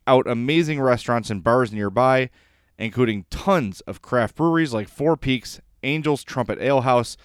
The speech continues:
and Goldwater Brewing Company. Hot tip, Dick's Hideaway is my favorite restaurant in Arizona. I will not give that information freely very often, but there you go. I just threw you a bone. Dick's Hideaway.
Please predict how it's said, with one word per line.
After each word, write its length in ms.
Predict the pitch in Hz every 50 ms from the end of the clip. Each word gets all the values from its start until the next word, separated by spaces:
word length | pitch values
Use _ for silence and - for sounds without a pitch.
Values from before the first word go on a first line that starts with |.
| _ _ _ _ _ _ _ _
and 200 | 110 117 110 92
Goldwater 540 | - 131 143 147 143 123 123 113 104 98 87
Brewing 280 | 104 127 139 139 135
Company. 420 | 120 - 139 135 131 139 139 139 127
Hot 340 | - - 165 185 190 - -
tip, 280 | - 147 147 - - - _ _ _ _ _ _ _ _ _ _ _ _ 104
Dick's 300 | 90 123 143 - - -
Hideaway 600 | 123 127 127 120 113 98 98 92 92 92 90 85 - _ _ _ _
is 140 | - 104 92
my 160 | 98 104 95
favorite 300 | 87 - 117 110 104 113
restaurant 440 | 107 110 107 101 - - 107 104 98
in 100 | 92 90
Arizona. 580 | 90 90 87 85 82 101 117 127 127 127 123 - _ _ _ _ _ _ _ _ _ _ _ _
I 80 | - 95
will 120 | 98 110
not 200 | 123 139 143 139
give 160 | - 143 135
that 160 | 123 135 131 131
information 540 | 139 123 - 135 131 131 127 - 131 120
freely 500 | 110 - - - 185 180 160 131 120 110
very 300 | 104 104 131 131 135 131
often, 500 | 117 113 117 110 107 - 95 92 92 87 - _ _ _ _ _ _ _ _ -
but 120 | - 90
there 200 | - 113 113 113
you 60 | 110
go. 160 | 95 101 92
I 80 | 87 90
just 180 | 92 101 - -
threw 180 | 117 110 107
you 80 | 101 101
a 20 |
bone. 260 | 87 92 87 82 78
Dick's 200 | - 101 104 -
Hideaway. 400 | - 104 95 95 90 78 57 50